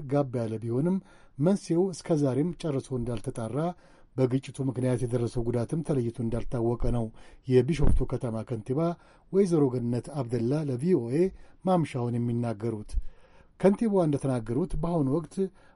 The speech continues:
በአየር ኃይል ግቢ ተጠልለው የሚገኙት እነዚህ ወጣቶች እንዴት ወደዚህ እንደገቡም ተጣርቶ የታወቀ ነገር የለም።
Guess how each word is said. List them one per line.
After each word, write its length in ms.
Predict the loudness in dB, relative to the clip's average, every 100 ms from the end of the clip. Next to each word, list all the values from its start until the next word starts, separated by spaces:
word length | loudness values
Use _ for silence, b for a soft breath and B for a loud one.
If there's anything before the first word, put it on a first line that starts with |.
| -2
በአየር 380 | 0 2 0 0
ኃይል 200 | 0 0
ግቢ 240 | -2 -4 -2 -2
ተጠልለው 520 | -2 -2 -2 -2 -2
የሚገኙት 600 | -2 -2 -2 -2 -4 -4
እነዚህ 300 | -2 -2 -2
ወጣቶች 520 | -4 -4 -4 0 0 -2 b b b b 0
እንዴት 380 | 2 4 2 2 0
ወደዚህ 400 | 2 2 2 0
እንደገቡም 580 | -2 -2 -2 -4 -2 -2 -2 b b _
ተጣርቶ 440 | -2 2 0 0 -4
የታወቀ 440 | -4 0 0 0 -2
ነገር 260 | -2 -2 -2
የለም። 340 | -2 -2 -4